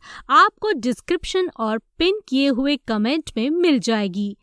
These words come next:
तो इसे इस्तेमाल करके अपनी सेहत को अच्छा जरूर करिए। अब आप कहेंगे कि वो सब तो ठीक है, लेकिन गिलोय और मुलेठी जूस के फायदे क्या हैं? तो वो हम आपको आज बता रहे हैं,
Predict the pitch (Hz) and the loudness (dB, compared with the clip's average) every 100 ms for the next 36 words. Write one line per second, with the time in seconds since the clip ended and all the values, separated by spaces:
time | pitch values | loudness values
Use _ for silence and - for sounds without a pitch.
0 | - 226 214 - 294 311 - 180 226 240 | 0 2 2 2 0 0 0 0 2 2
1 | 302 277 226 214 339 339 359 359 262 - | 2 0 -2 0 0 0 2 2 2 0
2 | 311 330 403 - 311 359 - 254 - 262 | 0 0 -2 -2 -2 -2 -4 -6 0 0
3 | 294 302 269 247 220 - 220 220 214 196 | 2 4 4 4 0 -2 -2 0 -2 -4
4 | - - 285 330 453 - 427 427 392 415 | -8 0 4 6 4 2 0 2 4 2
5 | 349 403 339 190 320 415 - 220 - 233 | 4 2 2 0 -2 -2 -2 -6 -2 -4
6 | 311 - 349 285 - 285 214 - _ - | -4 0 0 0 0 -2 -4 -10 _ 2
7 | 359 294 294 247 202 220 220 294 320 233 | 4 4 4 2 2 2 4 2 2 0
8 | 220 202 196 196 202 226 330 240 214 262 | 0 0 0 0 0 0 0 0 -2 -2
9 | 294 262 370 - - 220 214 330 453 - | -2 -4 -6 -8 -14 -10 -4 0 0 0
10 | 247 220 196 - _ _ _ _ 208 190 | 0 -2 -8 -12 _ _ _ _ -4 -2
11 | 180 247 240 208 190 185 - 349 - - | -2 -2 -2 -4 -6 -6 -4 -6 -6 -12
12 | - 262 339 - 220 208 190 196 220 175 | 2 4 4 -2 -4 -4 -6 -6 -6 -8